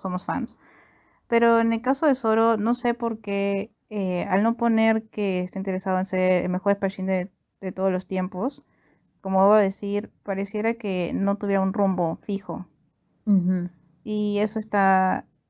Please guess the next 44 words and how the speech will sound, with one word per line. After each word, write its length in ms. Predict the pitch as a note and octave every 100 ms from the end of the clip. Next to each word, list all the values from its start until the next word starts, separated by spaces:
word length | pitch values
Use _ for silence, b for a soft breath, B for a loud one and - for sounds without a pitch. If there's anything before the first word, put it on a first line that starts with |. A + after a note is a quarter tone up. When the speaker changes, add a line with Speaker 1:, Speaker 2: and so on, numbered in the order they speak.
| _ _ _ _ -
Speaker 1:
eh, 440 | G3+ G3 F#3 F3
mal, 360 | F#3+ A3 A3 G3
<laughs> 40 |
porque 580 | - A3+ A3+ G3+ F#3+ F#3
a-, 140 | - - -
al 140 | E3+ G3+
igual 240 | G#3 A3
que 140 | A3 A3+
Luffy, 640 | B3 A#3 - A3 A3 - _ _ _
el 420 | G#3+ G3+ G3 G3+ - _ - _ _
Zoro 340 | - B3 B3 B3
era 180 | A#3+
uno 180 | A#3 A#3
de 60 | A3+
los 140 | A3+
que 100 | A3
tenía 220 | G3+ G3+
más 180 | G3+ G3
claro 360 | - G#3+ G3+ G3
su 100 | F#3+
sueño. 360 | - G#3+ F#3
Iba 140 | F#3 G#3
a 20 |
hacer 200 | G#3+ A3
lo 200 | A3+ A3
que 100 | F#3
sea 440 | - - G#3+ G3+ G3
para 200 | G3+ A3
conseguirlo. 720 | F#3 F#3 F#3 G#3+ G3+ E3+ G3+ _ _ _ _ _
Con 180 | - G#3+
esta 160 | A3+ A#3
descripción 360 | A3 G#3 G#3
no 120 | G#3+
parece 600 | G#3 F3+ G3 - F3+ - -
así, 400 | F#3+ - G3 F3+ G3 -
o 100 | G#3+
por 140 | G3+ F#3+
lo 160 | F#3+
menos 260 | G#3 G#3 G#3+
esa 200 | G#3 G#3+
es 80 | G3+
mi 80 |
opinión. 460 | F#3 F#3+ F3+ F3 G3 _ _ _
Speaker 2:
Sí, 720 | _ - A#3 A#3 A3 G3 D#3+